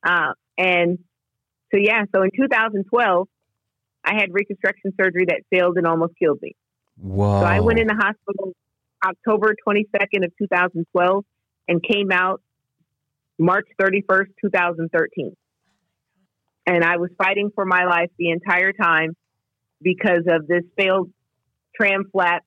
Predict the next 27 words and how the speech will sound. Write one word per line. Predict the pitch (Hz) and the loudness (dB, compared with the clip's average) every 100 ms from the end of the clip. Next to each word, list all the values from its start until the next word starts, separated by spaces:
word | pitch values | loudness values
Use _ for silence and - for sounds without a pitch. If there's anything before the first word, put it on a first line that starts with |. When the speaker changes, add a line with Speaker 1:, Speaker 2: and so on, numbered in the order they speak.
| 165 | -2
Speaker 1:
that | 170 160 - _ _ - | 0 0 -4 _ _ -6
almost | 165 175 196 190 | -2 0 0 0
killed | 165 143 | 0 0
me. | 147 156 185 _ _ _ _ _ - | 0 -2 -6 _ _ _ _ _ -2
So | |
that | 185 196 | 0 0
was | 220 | 0
in | 233 | -2
two | 240 | -2
thousand, | 226 202 202 214 - - | -2 -2 -2 -4 -6 -2
the | 175 170 | -2 -2
two, | 226 | -4
the | 220 - | -2 -2
end | 233 240 | 0 -2
of | - | -2
two | 233 | -2
thousand | 220 202 202 - | -2 -2 -6 -4
twelve, | 196 190 - | -2 -2 -4
two | 202 | -4
thousand | 196 185 180 185 | -2 -2 -2 -2
thirteen. | 180 - 156 147 175 _ _ _ _ _ _ _ _ - | -2 -2 -4 -4 -8 _ _ _ _ _ _ _ _ -2
And | 190 | 2
then | 240 269 | 2 0
in | 262 | -4
two | 262 | -4
thousand | 233 214 208 208 196 | 0 0 0 -4 -2
fifteen, | 226 - 156 165 | -4 -4 -4 -4